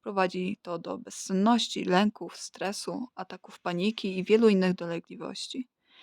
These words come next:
Ciągłe zamartwianie się osłabia nasze ciało, powodując poważne problemy zdrowotne. Widzicie, to jest to, co ja wam mówiłam wcześniej, tak?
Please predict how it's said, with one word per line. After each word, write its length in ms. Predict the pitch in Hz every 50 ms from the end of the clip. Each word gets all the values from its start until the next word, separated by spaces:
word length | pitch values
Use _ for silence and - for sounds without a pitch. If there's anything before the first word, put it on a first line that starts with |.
| - - - _
Ciągłe 580 | - - 220 214 220 220 190 - - - - 233 - _ _ _ _ _ _ _ _
zamartwianie 800 | - 185 180 190 180 175 175 - - - - 208 202 190 175 170
się 140 | - - 190
osłabia 340 | 180 - - 185 175 185 175
nasze 260 | 170 175 - - -
ciało, 320 | - - - - 180 185
powodując 500 | - - 208 208 190 - - 269 220 -
poważne 460 | - - 214 214 202 190 190 - 190 185
problemy 400 | - 185 185 - 185 185 185 185
zdrowotne. 600 | - - - 180 180 214 180 175 _ _ 285 -
Widzicie, 360 | - 113 - - - 180 190
to 100 | - 196
jest 140 | 190 - -
to, 100 | 190 190
co 140 | - -
ja 100 | 196 185
wam 200 | 175 180 180 180
mówiłam 400 | 208 214 214 226 196 196 208 202
wcześniej, 460 | 196 - - - 190 - - 208 208 214
tak? 360 | - 226 220 - 247 _